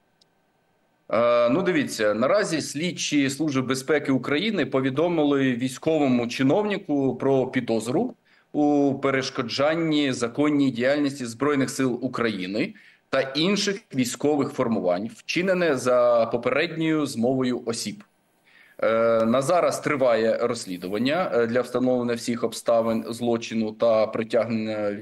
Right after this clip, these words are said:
відповідно, винних до відповідальності. І зловмисникам загрожує, е, до п'ятнадцяти років тюрми. Додам, що розслідування проводили за процесуального керівництва спеціалізованої прокуратури у сфері оборони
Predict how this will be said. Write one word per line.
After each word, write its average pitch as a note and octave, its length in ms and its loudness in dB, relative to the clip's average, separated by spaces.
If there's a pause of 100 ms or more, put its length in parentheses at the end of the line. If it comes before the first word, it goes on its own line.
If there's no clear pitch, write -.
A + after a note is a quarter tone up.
відповідно, G#2+ 640 -4 (160)
винних A#2+ 380 0
до A2+ 120 -2
відповідальності. A2+ 920 -2
І A#2 80 -2
зловмисникам C3 640 -2
загрожує, C3 720 -2 (380)
е, G#2+ 120 2
до A#2+ 160 -2
п'ятнадцяти D#3 500 -2
років B2+ 280 -2
тюрми. A2+ 400 -2 (360)
Додам, C3+ 640 0 (280)
що - 220 -2
розслідування D3+ 600 0
проводили D3 640 2
за C3+ 480 2
процесуального C3+ 800 0
керівництва D#3+ 800 -2
спеціалізованої C#3 840 0
прокуратури D#3+ 800 0
у C3+ 180 -2
сфері D3 420 0
оборони B2+ 760 0